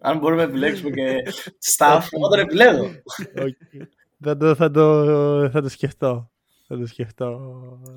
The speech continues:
Speaker 2: σοβαρά.
Speaker 1: Μια χαρά θα είναι να
Speaker 2: Θα το σκεφτώ να το
Speaker 1: πειραχτούμε
Speaker 2: πω εγώ
Speaker 1: λίγο
Speaker 2: εννοώ,
Speaker 1: στο
Speaker 2: έτσι.
Speaker 1: να ανεβεί το trade
Speaker 2: Θα το
Speaker 1: value.
Speaker 2: σκεφτώ πρω-, πρώτο pick. Θα πάρεις Jordan Poole και μετά θα πάρω εγώ start keeper. Λοιπόν.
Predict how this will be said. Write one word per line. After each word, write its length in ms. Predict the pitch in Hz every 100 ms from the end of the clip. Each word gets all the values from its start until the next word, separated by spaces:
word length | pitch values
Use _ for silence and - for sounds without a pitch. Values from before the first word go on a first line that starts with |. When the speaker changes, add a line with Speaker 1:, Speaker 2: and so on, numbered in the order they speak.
| 127
Speaker 2:
σοβαρά. 420 | 127 123 123 120
Speaker 1:
Μια 160 | 127 240
χαρά 180 | 226 226
θα 80 | 190
είναι 100 | 147
να 140 | 139 135
Speaker 2:
Θα 60 |
το 80 | 135
σκεφτώ 280 | 139 131 165
να 60 |
το 100 | 175
Speaker 1:
πειραχτούμε 200 | 156 147
Speaker 2:
πω 80 | 165
εγώ 140 | 156 170
Speaker 1:
λίγο 120 | 165
Speaker 2:
εννοώ, 200 | 127 113
Speaker 1:
στο 80 | 107
Speaker 2:
έτσι. 300 | 107 117 107 135
Speaker 1:
να 80 | 131
ανεβεί 220 | 117 127
το 100 | 120
trade 200 | 127 113 104
Speaker 2:
Θα 80 |
το 20 | 120
Speaker 1:
value. 40 |
Speaker 2:
σκεφτώ 340 | 139 147 - 165
πρω-, 220 | 180 165
πρώτο 380 | 165 175 165 131
pick. 280 | 165 143 135
Θα 160 | - 147
πάρεις 220 | 170 160 151
Jordan 360 | 156 160 160 131
Poole 320 | 135 143 165 196 _ _ - _ _ _
και 100 | -
μετά 140 | 151 165
θα 80 |
πάρω 180 | 151 165
εγώ 100 | 160 160
start 120 | 160 131 -
keeper. 260 | 139 113 107 _ _ _ _ _ _ _ _ _ _ _ _ _ _
Λοιπόν. 680 | 123 131 135 156 139 113